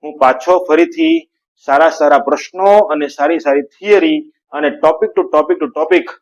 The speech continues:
આપણે ચર્ચા કરવાના છે. અહીં મારો વીડિયો પૂરો કરું છું.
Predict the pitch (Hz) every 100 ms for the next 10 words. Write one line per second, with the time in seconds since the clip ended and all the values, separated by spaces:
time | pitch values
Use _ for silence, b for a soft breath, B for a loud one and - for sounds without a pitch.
0 | _ _ 127 131 143 131 120 127 120 110
1 | 110 113 120 - _ - 104 90 _ _
2 | _ _ 147 165 156 151 147 127 131 123
3 | - 147 175 185 185 220